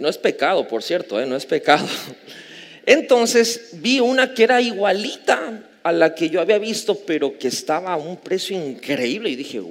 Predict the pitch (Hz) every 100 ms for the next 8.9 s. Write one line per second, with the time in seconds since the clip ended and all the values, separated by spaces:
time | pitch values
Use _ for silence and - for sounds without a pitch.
0 | 82 117 403 131 - - 101 101 113 180
1 | 135 113 123 143 107 113 120 113 113 -
2 | 156 170 151 131 107 - 110 120 127 120
3 | 131 117 117 127 175 - 180 165 - -
4 | - - - - - _ _ - - 247
5 | 277 262 254 - - 127 151 165 180 160
6 | 165 170 160 160 160 180 170 151 131 135
7 | - _ _ _ _ _ - - _ 135
8 | 123 107 98 107 139 - - -